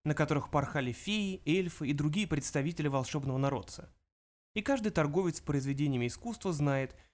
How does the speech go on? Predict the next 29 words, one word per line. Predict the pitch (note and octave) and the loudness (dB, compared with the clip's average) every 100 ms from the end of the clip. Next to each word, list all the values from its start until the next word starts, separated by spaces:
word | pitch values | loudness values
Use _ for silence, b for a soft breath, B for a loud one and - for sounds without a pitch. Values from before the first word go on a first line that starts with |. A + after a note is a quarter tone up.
| b | b
что | - D3 | -8 -4
по | D3 | -2
цене | - D#3 D#3+ | 0 2 2
полотна | C#3+ C#3 D3 C#3+ | 2 2 2 0
Эрве | C3 C#3 G#3+ G#3+ B | 0 0 -2 -4 B
уступают | E3+ - F3 G#3+ - | -2 0 2 2 2
только | F#3 E3+ | 0 2
работам | D3+ C#3+ F3+ E3+ C#3+ | 2 2 2 0 -2
самого | D#3 D3+ D3 | 0 2 4
Ван | D3+ D#3+ | 4 4
Гога, | D3 A#2+ - E2+ - _ - | 2 -2 -4 -12 -16 _ -4
и | C#3+ | 0
начальная | C#3+ - D3 B2+ | 0 2 0 0
цена | B2+ C#3 G#3+ | -2 -2 0
на | F#3 | 0
них | D#3 | 0
всегда | - D#3 E3+ | -2 0 0
превосходит | G#3 D3+ C#3 - E3+ C#3 | 0 0 0 0 -2 -2
пятьдесят | - C#3 C#3 E3 D3+ | -4 -2 0 0 2
миллионов | C#3+ C3+ A#2+ A#2 - | 2 2 0 -4 -4
евро. | C3 A2 - - _ _ _ _ _ _ _ | -6 -6 -10 -18 _ _ _ _ _ _ _
Всего | - G#3+ D#4 | -4 0 2
в | - | 2
серию | - G#3 F#3 | 2 4 4
«Волшебный | D3 D3+ D3 E3+ C#3 C3 | 6 4 2 0 2 2
мир» | G#3 B3 B B | 2 0 B B
входит | - B3+ A3+ - | -2 0 0 0
пятнадцать | D#3 D3+ F3+ E3 - | 2 2 2 -2 -2
полотен. | F3 C3 - - | 0 0 -4 -10